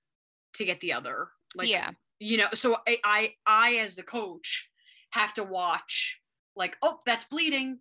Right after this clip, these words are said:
Speaker 1: That's bleeding into this." You, you know, so yeah, I think there's a, they are in the same realm and they're vastly different. And that's why part of the reason with my business,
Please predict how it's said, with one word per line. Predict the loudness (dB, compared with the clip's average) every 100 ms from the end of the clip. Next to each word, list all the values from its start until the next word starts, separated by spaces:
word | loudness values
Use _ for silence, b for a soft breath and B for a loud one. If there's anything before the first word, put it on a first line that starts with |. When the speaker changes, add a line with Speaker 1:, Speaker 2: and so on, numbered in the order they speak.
| -4
Speaker 1:
That's | -4 -2
bleeding | -4 -2
into | -4 -2
this." | -2 -2 -4 -10
You, | -6 -6 -4
you | -2 0
know, | -2
so | -2 -4 -4 B B B B
yeah, | 0 2
I | 0
think | -2 -2
there's | -4 -4
a, | -8 -6 -2
they | -2 0
are | -2 -2 -4 _ _ _ _ _ -2
in | 0 2
the | 0
same | -4 -4 -4 -4
realm | -2 0 -2 -4 -4 0
and | 0
they're | 0
vastly | 2 0 0 -6
different. | -6 -6 -6 -6
And | -4 0
that's | 0 0 -4 -20 -16
why | -10 -4 -4 -4 -6
part | -8
of |
the | -8
reason | -10 -10 -12
with | -12
my | -10
business, | -4 -4 -2 -2 -4 -8